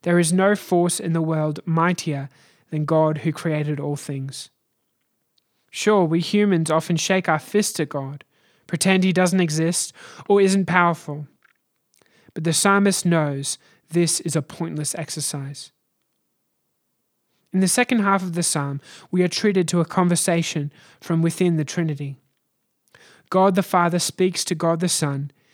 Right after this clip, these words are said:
and we see the intimacy and unity of their purpose. The Son is an agent of the Father's wrath and judgment,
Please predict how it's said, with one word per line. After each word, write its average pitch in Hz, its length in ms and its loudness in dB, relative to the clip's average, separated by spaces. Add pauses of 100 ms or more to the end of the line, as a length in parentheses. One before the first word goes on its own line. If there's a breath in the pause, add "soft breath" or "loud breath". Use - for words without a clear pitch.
(240 loud breath)
and 170 120 2
we 185 80 4
see 196 200 2
the 185 140 -2
intimacy 190 760 0
and 170 240 -4
unity 160 460 -2
of 139 160 -8
their 151 140 -4
purpose. - 680 -10 (1160)
The 165 80 -2
Son 202 340 4
is 180 140 4
an 175 160 2
agent 165 420 0
of 151 120 -6
the 156 100 -4
Father's 165 460 -2
wrath 175 460 0 (380 loud breath)
and 160 140 0
judgment, 147 640 -4